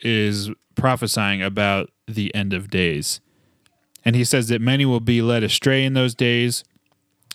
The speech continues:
He gives us warnings about personal danger, that Christians will be persecuted in those days.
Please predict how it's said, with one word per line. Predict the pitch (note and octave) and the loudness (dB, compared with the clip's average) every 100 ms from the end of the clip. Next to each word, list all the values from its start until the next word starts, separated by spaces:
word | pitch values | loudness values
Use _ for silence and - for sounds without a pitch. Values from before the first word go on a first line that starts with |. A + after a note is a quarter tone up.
| - | -6
He | C#3+ | -2
gives | B2+ A#2+ | 0 0
us | A#2+ - - _ _ _ _ - | -2 -4 -8 _ _ _ _ -4
warnings | A#2+ B2+ B2 A2+ | 0 2 0 0
about | G#2+ G2 | -2 0
personal | - D3+ D#3+ D3+ C#3+ | 2 2 0 2 2
danger, | C#3 C#3+ D3 C#3 D3 D#3 - _ _ _ _ _ _ | 2 0 0 2 0 0 -4 _ _ _ _ _ _
that | A#2+ A2+ G#2 - | -2 0 0 -2
Christians | - D3 C#3 B2+ | -2 0 -2 -2
will | G#2+ A#2+ C#3 | 0 2 2
be | A#2+ | 0
persecuted | - E3+ E3 D3+ - D#3 D3 | 2 2 2 -2 0 2 2
in | C#3+ C#3 | 0 0
those | C3 A#2+ | 0 0
days. | B2+ B2+ C3 C3 | 0 2 2 0